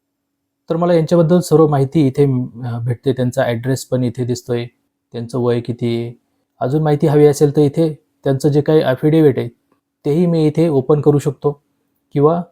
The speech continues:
अ, त्यांची जी क्रिमिनल केस वगैरे त्याची डिटेल जी आहे तीही मला इथे ओपन करता येणार आहे. सर्व माहिती मला इथे भेटणार आहे.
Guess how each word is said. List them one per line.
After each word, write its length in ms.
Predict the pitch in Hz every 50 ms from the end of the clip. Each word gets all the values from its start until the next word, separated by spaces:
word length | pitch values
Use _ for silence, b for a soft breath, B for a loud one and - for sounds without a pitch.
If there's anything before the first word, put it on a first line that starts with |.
| _ _ _ _ _ _ _ _ _ 131
अ, 220 | 120 123 123 123
त्यांची 300 | 117 - 139 135 135 151
जी 120 | 143 156
क्रिमिनल 580 | 147 - 143 143 147 151 151 151 151 156 151 156
केस 300 | - - 147 143 139 156
वगैरे 180 | 147 147 143 139
त्याची 200 | 139 135 151 139
डिटेल 380 | 127 139 127 - 156 156 151
जी 80 | 143 151
आहे 160 | 135 135 131
तीही 340 | 127 - 143 143 147 156 156
मला 220 | 143 143 147 143
इथे 200 | 139 139 - 147
ओपन 260 | 139 127 - 143 131
करता 260 | 123 135 127 127 139 135
येणार 180 | 131 131 127
आहे. 80 | 131 127
सर्व 220 | - 135 131 135 127
माहिती 240 | 127 127 123 - -
मला 320 | 131 131 127 127 131 127 -
इथे 200 | - 127 - 135
भेटणार 320 | 127 123 120 _ 131 127 123
आहे. 100 | 120